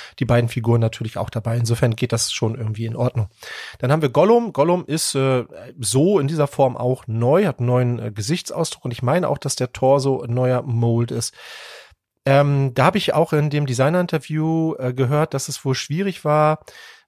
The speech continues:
Gollum diese Ambivalenz darzustellen. Da ist, es stecken ja diese zwei Persönlichkeiten in ihm, dieser böse Gollum und der eigentlich doch freundliche Smeargle. Und das in einem Gesicht darzustellen, weil der hat ja nun mal kein Wendegesicht, man kann das nicht drehen.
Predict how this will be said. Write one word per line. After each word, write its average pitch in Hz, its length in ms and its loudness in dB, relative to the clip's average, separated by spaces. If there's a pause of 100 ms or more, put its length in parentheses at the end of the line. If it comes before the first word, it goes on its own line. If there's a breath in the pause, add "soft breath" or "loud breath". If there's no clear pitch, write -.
(120)
Gollum 151 680 2
diese 127 180 -2
Ambivalenz 143 640 2
darzustellen. 123 580 0
Da 120 80 -2
ist, 127 160 -6
es - 80 -6
stecken 156 240 -2
ja 139 160 4
diese 131 220 -4
zwei 135 280 0
Persönlichkeiten 160 800 2
in 147 240 -2
ihm, 151 320 0
dieser 117 280 -2
böse 123 400 -2
Gollum 147 480 2
und 117 180 -4
der 117 160 -2
eigentlich 131 480 -4
doch - 260 0 (840 loud breath)
freundliche 135 640 0
Smeargle. 170 840 0 (260 loud breath)
Und 135 320 -4
das - 340 0 (540)
in 165 160 0
einem 185 320 4
Gesicht 165 360 0
darzustellen, 151 380 -2
weil 131 80 2
der 156 60 2
hat 165 100 0
ja 147 60 -2
nun 147 60 -2
mal 143 60 4
kein 135 280 0
Wendegesicht, 127 580 0
man 117 100 -2
kann 156 200 -4
das 139 180 -2
nicht - 220 -4
drehen. 160 500 0